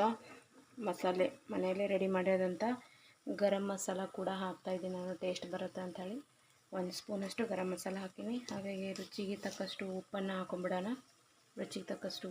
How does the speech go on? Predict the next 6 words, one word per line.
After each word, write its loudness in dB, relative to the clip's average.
ಉಪ್ಪು -6
ಹಾಕಿ 2
ಮಿಕ್ಸ್ 0
ಮಾಡ್ಕೊಂಬಿಡೋಣ 2
ಫ್ರೆಂಡ್ಸ್ -2
ಚೆನ್ನಾಗಿ. 4